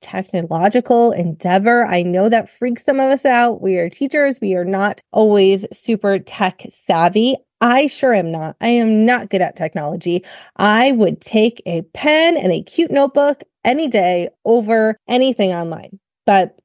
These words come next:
it's necessary and I've been able to figure it out. And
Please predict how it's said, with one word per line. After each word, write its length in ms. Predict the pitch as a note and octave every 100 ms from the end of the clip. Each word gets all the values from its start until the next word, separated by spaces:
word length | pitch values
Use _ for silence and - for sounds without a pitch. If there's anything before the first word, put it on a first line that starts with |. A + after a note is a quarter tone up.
| _
it's 220 | A3 -
necessary 640 | G3 E3+ F#3+ F#3+ F#3+ B3 - G#3
and 420 | F3+ E3 G#3+ - -
I've 220 | F#3+ G3+
been 160 | G3+
able 280 | - F#3 G3
to 100 | B3
figure 320 | A#3+ G3 F#3 F3
it 80 |
out. 300 | E3+ E3+ - _ _
And 440 | F#4+ F4 C4 B3